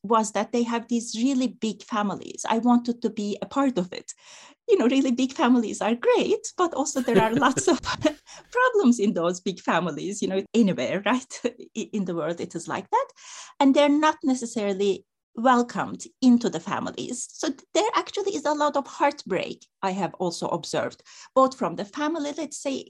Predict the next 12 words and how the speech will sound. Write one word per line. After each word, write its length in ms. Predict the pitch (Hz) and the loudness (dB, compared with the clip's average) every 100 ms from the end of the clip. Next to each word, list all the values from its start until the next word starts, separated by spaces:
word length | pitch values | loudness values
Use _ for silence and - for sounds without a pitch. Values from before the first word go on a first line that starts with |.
| - | -6
they 160 | 233 233 | -6 -6
got 220 | 226 214 | -8 -4
married 420 | 214 196 185 190 | -4 -2 -2 0
into, 340 | 247 269 330 508 - - _ - | 2 0 -4 -10 -10 -20 _ -2
and 140 | 302 - | -2 2
also 320 | 311 311 302 | 0 0 -6
the 140 | 302 | -6
community. 840 | - 339 302 302 254 165 - - - _ _ _ _ | -4 -4 -4 2 2 2 -6 -10 -12 _ _ _ _
Turkish 360 | 330 302 294 - | -4 -2 -4 0
Muslims 640 | 269 254 240 247 240 240 | 2 2 0 2 2 0
don't 260 | - 220 226 | -2 -2 -2
necessarily 580 | 226 233 - 214 214 | -6 -6 -8 -6 -4